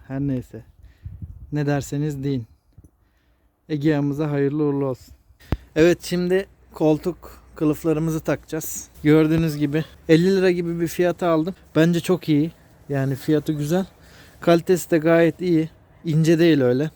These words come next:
Hani şu penye gibi yani. Dokunuşu, hissiyatı vesaire de güzel. Sonuçta maksat koltukları korumak. Şimdi bunları biz takacağız. Dört parça. İki öne, iki arkaya.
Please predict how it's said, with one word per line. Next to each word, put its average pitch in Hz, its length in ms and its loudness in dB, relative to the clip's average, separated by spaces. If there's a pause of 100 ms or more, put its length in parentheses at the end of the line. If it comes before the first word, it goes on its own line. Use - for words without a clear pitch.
(160)
Hani 139 200 -6
şu 143 300 -6 (200)
penye 170 340 2
gibi 127 260 0
yani. 123 360 -2 (480)
Dokunuşu, 147 500 -2
hissiyatı 143 580 -2
vesaire 139 480 -2
de 131 80 -2
güzel. 120 280 -6 (540)
Sonuçta 185 580 2 (180)
maksat 175 520 -2
koltukları 165 600 2
korumak. 147 520 -4 (500)
Şimdi 185 280 -2
bunları 190 360 4
biz 175 160 -4
takacağız. - 560 -4 (220)
Dört 170 260 4
parça. 151 400 -2 (100)
İki - 260 -4
öne, 147 280 -2 (160)
iki 156 220 -2
arkaya. 147 480 0